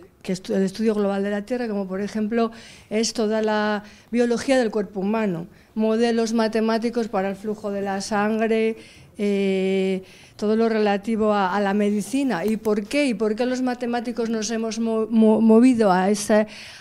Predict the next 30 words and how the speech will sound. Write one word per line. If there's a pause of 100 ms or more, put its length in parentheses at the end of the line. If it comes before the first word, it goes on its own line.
a
esa
disciplina? (180)
Simplemente
porque, (420)
en,
sobre
todo
en
Estados
Unidos,
hay
mucho
dinero. (240)
Hay
mucho
dinero
para
fu-,
financiar
modelos, (420)
eh,
matemáticos
que
estudien
el
cáncer,
etcétera,
etcétera, (280)
cuando